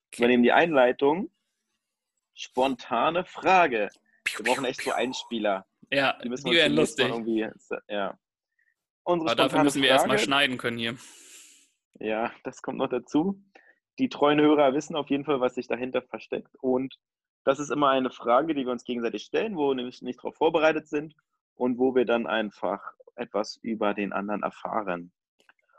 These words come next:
Speaker 1: Genau.
Speaker 2: Und meine Frage bezieht sich auf deine Kopfbedeckung, wobei ich echt überrascht bin, dass du heute keine Kopfbedeckung trägst.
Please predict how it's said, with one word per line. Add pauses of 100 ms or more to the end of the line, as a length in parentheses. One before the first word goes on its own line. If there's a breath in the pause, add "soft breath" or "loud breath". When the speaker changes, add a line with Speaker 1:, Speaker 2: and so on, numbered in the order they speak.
Speaker 1:
Genau.
Speaker 2:
Und
meine
Frage
bezieht
sich
auf
deine
Kopfbedeckung, (320)
wobei
ich
echt
überrascht
bin,
dass
du
heute
keine
Kopfbedeckung
trägst.